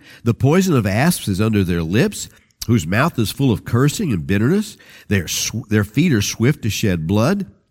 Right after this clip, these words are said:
Destruction and misery are in their ways. The way of peace they have not known. There is no fear of God before their eyes.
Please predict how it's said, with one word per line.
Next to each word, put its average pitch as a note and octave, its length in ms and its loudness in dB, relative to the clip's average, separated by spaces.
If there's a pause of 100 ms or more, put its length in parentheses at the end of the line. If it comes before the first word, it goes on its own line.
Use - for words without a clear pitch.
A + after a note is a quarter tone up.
(160)
Destruction C3 600 -2
and G2+ 140 0
misery A#2 480 4
are G#2 40 4
in G2+ 80 0
their E2+ 140 -2
ways. A#2+ 460 -2 (320)
The B2 80 2
way D3 200 4
of C3 140 2
peace G3+ 240 4
they A#2 120 0
have A#2 220 2
not A2 200 0
known. A#2 480 0 (220)
There B2+ 160 4
is A#2 160 2
no E3 200 2
fear E3 300 2
of A#2 140 0
God A#2 340 0
before B2 300 0
their C3 180 2
eyes. C#3+ 340 -6